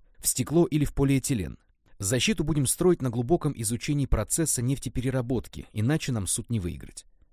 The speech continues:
«Вы что, хотите, чтобы я выучила всю нефтехимию на старости лет? Да ещё донесла её тонкости до судьи?» «Нет, нефтехимию выучу я. А вы подайте заявление в суд на Псковскую таможню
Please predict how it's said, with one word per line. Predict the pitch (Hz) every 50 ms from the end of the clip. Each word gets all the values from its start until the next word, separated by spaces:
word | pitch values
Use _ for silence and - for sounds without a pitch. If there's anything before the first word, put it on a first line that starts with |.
| _ _
«Вы | - 123 160
что, | 151 - 196
хотите, | - - 123 - 180 - 147
чтобы | - - - 107 120
я | 120 160 156
выучила | - 143 165 151 127 - 139 123
всю | - - -
нефтехимию | 135 135 120 - - 123 - - - 156 143 123
на | 117 123
старости | 117 - - 143 131 127 120 - - 127
лет? | 123 151 208 - - - - _ _ _ _ _ _ _ - -
Да | 95 123
ещё | 123 117 - - 139
донесла | 117 101 127 113 117 110 - 147 135 123
её | 107 107 117
тонкости | - - 135 123 110 95 - 101 - - - 98
до | 87 98 101
судьи?» | 92 - 117 117 147 185 220 220 - _ _ _ _ _ _ _ _ _ -
«Нет, | 143 156 180 175 123 92 - -
нефтехимию | - 123 135 - 143 135 - 208 208 196 185 135
выучу | 147 156 151 151 - 139
я. | 117 95 87 78 - - _ _ _ _ _
А | - 104 107
вы | 98 110 185 226 214
подайте | - - 107 104 165 170 156 - 131
заявление | 113 101 120 117 113 120 135 120 101 95 87
в | -
суд | - - 202 202 -
на | 120 110 101
Псковскую | 95 - - - - 175 - - - 156 151
таможню | - 147 151 151 143 113 95 78 76 82 82 82 -